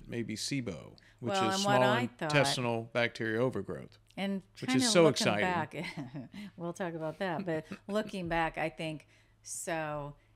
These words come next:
Speaker 2: in the traditional model, you know, I was like, I think you just need to take an antacid and you need to quit
Speaker 1: Oh, I
Speaker 2: eating,
Speaker 1: know.
Speaker 2: like, heavy, greasy food and
Speaker 1: Well,
Speaker 2: this
Speaker 1: I was
Speaker 2: and
Speaker 1: getting
Speaker 2: that.
Speaker 1: a little
Speaker 2: So
Speaker 1: acid
Speaker 2: we were
Speaker 1: reflux.
Speaker 2: ha-,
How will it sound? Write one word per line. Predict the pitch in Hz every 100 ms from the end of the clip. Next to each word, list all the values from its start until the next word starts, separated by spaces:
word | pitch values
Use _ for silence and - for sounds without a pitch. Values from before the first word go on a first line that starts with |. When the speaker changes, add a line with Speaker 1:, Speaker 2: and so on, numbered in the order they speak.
| _ _
Speaker 2:
in | 160 175
the | 170
traditional | - 175 175 - 151
model, | 143 135 131 143 185 190
you | - 156
know, | 147 156
I | 156
was | 165 156 - - _ -
like, | 143 135 _ _ _ _ -
I |
think | - 175 185 _ _
you | 185
just | 175 180 196
need | 170
to |
take | - 180 170
an |
antacid | 160 160 156 151 147 - 95 117
and | 135 - - - -
you | 170
need | 180 165
to | 165
quit | - 165 160 - - _ - _ _ -
Speaker 1:
Oh, | 110 107
I |
Speaker 2:
eating, | 107
Speaker 1:
know. | 107
Speaker 2:
like, | 165 160 -
heavy, | 175 170 165
greasy | 156 165 160 - 160
food | - 180 165 151 143 143
and | 143 143
Speaker 1:
Well, | 156
Speaker 2:
this | 135
Speaker 1:
I | 147
was |
Speaker 2:
and | 151
Speaker 1:
getting | 302
Speaker 2:
that. |
Speaker 1:
a | 165 135
little | 123
Speaker 2:
So |
Speaker 1:
acid | 147 202 151
Speaker 2:
we | -
were | 151 185
Speaker 1:
reflux. | 185
Speaker 2:
ha-, | 190